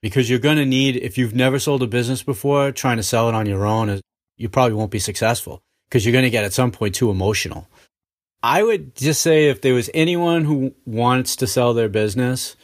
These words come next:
just, like, think about three things. Understand why you wanted to do it. You know, really dig into that why.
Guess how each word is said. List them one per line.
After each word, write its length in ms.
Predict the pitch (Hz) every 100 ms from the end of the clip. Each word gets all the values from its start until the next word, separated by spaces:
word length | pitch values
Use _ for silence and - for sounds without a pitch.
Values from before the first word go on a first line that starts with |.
| _ _ _
just, 260 | - 113 -
like, 180 | 120 -
think 160 | 131
about 240 | 127 113 104
three 220 | 120 113
things. 460 | 101 92 90 - - _ _ _ _ 147
Understand 480 | 147 156 143 143 123
why 180 | 113 113
you 140 | 120
wanted 280 | 120 120 117
to 100 | 123
do 200 | 117 127
it. 180 | 131 - _ _ _
You 140 | 135
know, 80 | 113
really 420 | 104 117 127 127
dig 320 | 117 95 127 113
into 220 | 107 113
that 240 | 104 95
why. 420 | 95 101 98 95